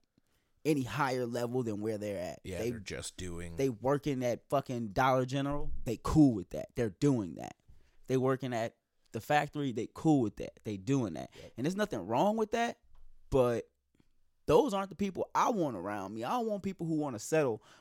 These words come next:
Speaker 1: for where they at in any, in any sense of the word. You know what I mean? Like, I w-,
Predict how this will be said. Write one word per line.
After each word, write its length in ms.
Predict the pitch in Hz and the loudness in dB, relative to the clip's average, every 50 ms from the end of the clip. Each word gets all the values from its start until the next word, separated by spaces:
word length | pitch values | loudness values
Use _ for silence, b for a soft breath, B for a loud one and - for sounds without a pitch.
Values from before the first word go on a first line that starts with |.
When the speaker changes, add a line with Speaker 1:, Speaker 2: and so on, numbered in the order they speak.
| B B _ | B B _
Speaker 1:
for 60 | 123 131 | -2 0
where 100 | 127 123 | 2 2
they 180 | 123 127 127 | 2 2 2
at 140 | 123 110 92 | 2 2 0
in 100 | 104 - - _ - | -2 -8 -10 _ -2
any, 360 | 147 147 139 123 113 104 - - _ _ _ _ _ _ _ _ _ _ _ _ _ _ - - - - - _ _ _ - | -2 0 0 -2 -2 -6 -8 -12 _ _ _ _ _ _ _ _ _ _ _ _ _ _ -20 -20 -20 -20 -20 _ _ _ -10
in 120 | 117 113 - | -10 -6 -4
any 180 | - 147 143 131 | -2 -2 0 -2
sense 360 | 117 - - 107 98 - - - | -2 -4 -6 -8 -8 -8 -8 -10
of 60 | 60 | -8
the 60 | 65 | -8
word. 360 | 62 53 64 64 - - - - _ - | -8 -6 -8 -8 -8 -12 -14 -18 _ -12
You 100 | 120 113 | -8 -6
know 60 | 113 | -6
what 60 | 113 | -4
I 40 | 113 | -4
mean? 260 | 117 123 127 120 - - _ _ _ _ _ _ - _ _ _ 92 | -6 -6 -8 -10 -10 -14 _ _ _ _ _ _ -20 _ _ _ -10
Like, 120 | 90 78 | -6 -4
I 40 | 92 | -4
w-, 200 | 117 120 117 - | -4 -4 -6 -10